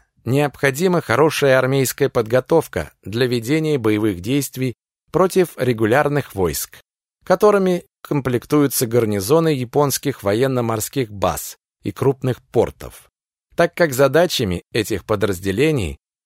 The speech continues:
предполагаются также молниеносные десантно-диверсионные операции на береговых объектах противника,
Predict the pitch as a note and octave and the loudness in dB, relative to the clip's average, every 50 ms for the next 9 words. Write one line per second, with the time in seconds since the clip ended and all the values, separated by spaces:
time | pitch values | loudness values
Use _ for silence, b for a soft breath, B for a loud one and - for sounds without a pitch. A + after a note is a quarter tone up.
0 | _ _ _ _ - E3 F#3 F3 - - D#3+ D#3 D3+ C#3 D#3 E3+ F3 F3 E3 - | _ _ _ _ -2 -2 -2 0 2 2 4 4 4 4 4 2 4 2 2 2
1 | - D3 B2 - C#3+ D#3 D3 B2+ B2+ C#3+ D3 - - C3+ C3+ D#3 E3 D#3+ D3+ D3 | 0 -2 0 2 0 0 0 0 -2 -2 -2 -2 -2 0 2 2 2 2 2 2
2 | C#3 C3+ C3+ D3+ F3 E3 - - - E3 E3 D#3+ D#3+ D#3+ - _ _ - B2 B2+ | 0 2 2 2 2 2 0 -2 -2 -2 0 0 -2 -4 -6 _ _ -10 -6 -4
3 | C3 - - - D#3 D#3+ D#3 C3 - D3+ C#3+ B2+ C3+ C#3 B2+ C3+ A#2 - - - | -4 -2 0 0 0 0 0 -2 -2 -2 -2 0 0 0 0 0 0 -2 -2 0
4 | C#3 C#3+ D3 D3 C#3+ D3 D3 C#3+ C#3+ - D3 D3+ D#3+ D3+ A#2 E2+ - - - - | 2 2 2 2 0 0 -2 -2 -2 0 0 0 0 0 -2 -4 -8 -10 -10 -10
5 | C#2+ C#2 C#2 - _ _ _ _ _ _ _ - G#2 G#2+ F#2+ A2 G#2+ G#2+ G#2+ F#2+ | -10 -10 -12 -16 _ _ _ _ _ _ _ -6 -4 -2 0 0 0 0 2 0
6 | G#2+ A2 A2 C#3+ C#3 - G#2 F#2 F2 G#2 C#3+ E3 D3+ - - C#3+ - - - - | 0 2 2 0 0 0 -2 -4 -2 0 0 0 0 0 -4 -4 -4 -6 -6 -4
7 | D#3+ C#3+ - - - G2 D#2+ D2+ C#2 C2+ - - - - | -4 -4 -4 -4 -4 -4 -4 -4 -6 -10 -12 -14 -16 -16